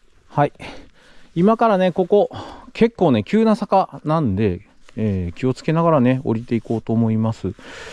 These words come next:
うん。手袋をつけて、カメラはね、えー、ショルダーにくっつけちゃいました。まあ、滑り落ちないようにね、気をつけましょう。いやー、この先どうなってんだ？うお、危ない、危ない、危ない。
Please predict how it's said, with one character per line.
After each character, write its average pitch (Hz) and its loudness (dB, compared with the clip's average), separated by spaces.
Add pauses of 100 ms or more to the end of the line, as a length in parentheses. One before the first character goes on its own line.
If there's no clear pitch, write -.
(480)
う 147 2
ん。 120 4 (160)
手 190 4
袋 214 4
を - 2
つ - -6
け 208 2
て、 196 2
カ - -2
メ 214 2
ラ 214 4
は 185 4
ね、 160 2
え 131 2
ー、 110 0
シ - -2
ョ - 2
ル 156 2
ダ 151 4
ー - 2
に 139 0 (300)
く 160 0
っ - -2
つ - -8
け 147 0
ち 143 0
ゃ 131 4
い 127 2
ま 123 2
し - -8
た。 - -2 (720)
ま 131 2
あ、 - -12 (280)
滑 160 4
り 160 4
落 156 0
ち - -8
な 180 2
い 165 0
よ 127 4
う - 2
に 98 0
ね、 101 0 (520)
気 160 0
を 156 2
つ - -8
け 127 0
ま 156 2
し - 2
ょ 151 4
う。 - 2 (1080)
い - 4
や 202 6
ー、 - -8
こ 202 2
の 226 6
先 214 2
ど 180 6
う - 4
な 269 4
っ - -8
て 247 2
ん 208 4
だ？ 135 0
う 165 6
お、 185 6
危 156 0
な 139 2
い、 - -2
危 127 -2
な 113 2
い、 110 4
危 117 2
な - 2
い。 82 -2